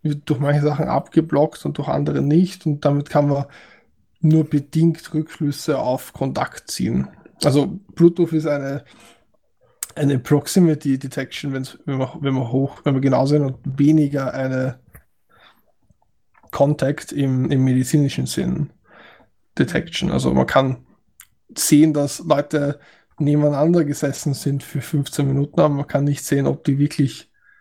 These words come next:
so nah beieinander waren, dass es ein Kontakt war, der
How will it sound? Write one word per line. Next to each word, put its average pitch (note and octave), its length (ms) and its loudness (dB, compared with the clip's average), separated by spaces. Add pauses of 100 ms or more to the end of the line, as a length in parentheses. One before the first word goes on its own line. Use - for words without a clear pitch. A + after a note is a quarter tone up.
(300)
so - 220 0
nah C3+ 220 4
beieinander C3+ 500 0
waren, C3+ 160 -2
dass C#3 180 -4
es C#3+ 140 -4
ein C#3 140 0
Kontakt - 480 -2
war, - 220 2
der C#3 400 0